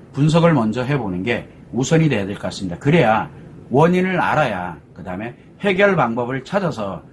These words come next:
나름대로 노력을 하면 상사와도 잘 지낼 수 있는 그런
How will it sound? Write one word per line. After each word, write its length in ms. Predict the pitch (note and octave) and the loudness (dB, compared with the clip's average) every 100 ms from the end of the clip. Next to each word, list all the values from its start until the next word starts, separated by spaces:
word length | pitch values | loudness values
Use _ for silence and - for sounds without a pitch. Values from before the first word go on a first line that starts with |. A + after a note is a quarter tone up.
| - | -18
나름대로 480 | - G#2 G#2 G2+ G2+ | -8 -6 -4 -6 -8
노력을 380 | F#2+ F#2+ G2 G2 | -8 -8 -8 -8
하면 320 | F#2+ G2 D#3 - - - | -6 -4 -6 -8 -20 -20
상사와도 840 | - E3+ F3+ E3+ E3+ G#2 G#2+ F#2+ - - - | -8 -4 -2 0 2 0 -4 -8 -12 -18 -18
잘 380 | - A2 A#2 A2 | -4 0 0 -2
지낼 340 | - G#2 G#2 | -8 -8 -8
수 180 | F2+ A#2 | -10 -8
있는 320 | G2 G#2+ C3+ | -6 -4 -4
그런 260 | - A2 C#3+ | -4 -4 -4